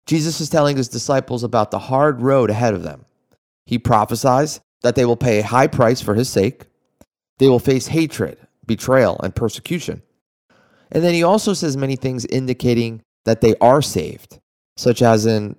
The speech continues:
verses twenty, which reads, "It is not you who speaks, but it is the Spirit of your Father who speaks in you." And then in John chapter ten,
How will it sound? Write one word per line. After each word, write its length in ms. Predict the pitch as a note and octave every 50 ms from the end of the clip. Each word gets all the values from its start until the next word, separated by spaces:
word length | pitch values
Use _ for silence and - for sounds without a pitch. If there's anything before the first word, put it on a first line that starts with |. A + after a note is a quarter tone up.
| _
verses 440 | - G#2 G#2+ G#2+ G2+ - - G#2 -
twenty, 400 | - - G3+ G3+ D#3 G2 D#2+ - - _ _ _ _ _ _
which 220 | - A#2 A2+ - -
reads, 340 | B2 A2+ G#2+ - - - _ _ _ _ _ _ _ _ _ _ _ _ _ _ _ _ _ _ _ _ _ -
"It 120 | C#3+ D3
is 140 | E3+ E3 D3+
not 260 | D#3 D#3 C3+ - -
you 220 | B2 C3+ E3+ F3+ C#3
who 200 | G#2+ A2 G#2 G2
speaks, 640 | - - - G2 G2+ G#2 - - - - - - _ _ _ _ - -
but 160 | C#3 C3 -
it 120 | D#3 C#3+
is 120 | C#3 A#2+ A2+
the 100 | B2 A#2
Spirit 380 | - - - D3 D#3 D3 C#3+ -
of 160 | A#2 B2 G#2+
your 100 | A2 G2+
Father 640 | - - - C3 C3 C#3 D3+ D3+ B2+ G#2 G2 G2 - _ _ _ _
who 140 | - C3
speaks 440 | B2 - - - D3+ D3 C#3 - -
in 220 | - - D#3 E3+ D3+
you." 220 | G2 E2 E2 F2+ - _ _ _ _ _ _ _ _ _ _ _ _ _ _ _ _ _
And 140 | - E3 D#3+
then 140 | D#3+ D#3 D3+
in 100 | C3+ A2+
John 260 | A#2+ B2+ A2+ A#2+ A2+
chapter 380 | - - A2 G2 - - G2
ten, 480 | F2+ - - A2 F2+ E2 F#2 G#2+ B2+ -